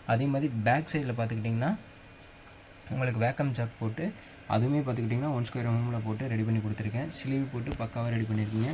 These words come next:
பேக் சைடுல இருக்கிற அந்த இது எல்லாமே அடைச்சிட்டு, பூராமே நீட்டா பண்ணி கொடுத்துருக்கீங்க. எந்த ஒரு தூசியும் எல்லாம் உள்ள போகாம இருக்கிற அளவுக்கு. வயருக்கு எல்லாத்துக்குமே ஸ்லீவ் போட்டு தாங்க பண்ணியிருப்பேன்.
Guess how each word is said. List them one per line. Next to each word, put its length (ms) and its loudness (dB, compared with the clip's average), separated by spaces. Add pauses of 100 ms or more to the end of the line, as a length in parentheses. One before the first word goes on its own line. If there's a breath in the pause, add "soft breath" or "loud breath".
பேக் 200 0
சைடுல 300 2
இருக்கிற 280 0 (400 loud breath)
அந்த 220 4
இது 160 4
எல்லாமே 400 4
அடைச்சிட்டு, 640 0 (120)
பூராமே 560 4
நீட்டா 380 0
பண்ணி 180 2
கொடுத்துருக்கீங்க. 480 0
எந்த 200 2
ஒரு 200 0
தூசியும் 340 -2
எல்லாம் 320 0
உள்ள 160 0
போகாம 400 0
இருக்கிற 240 -2
அளவுக்கு. 380 0 (680 loud breath)
வயருக்கு 400 2
எல்லாத்துக்குமே 400 0
ஸ்லீவ் 300 2
போட்டு 160 -2
தாங்க 200 0
பண்ணியிருப்பேன். 520 0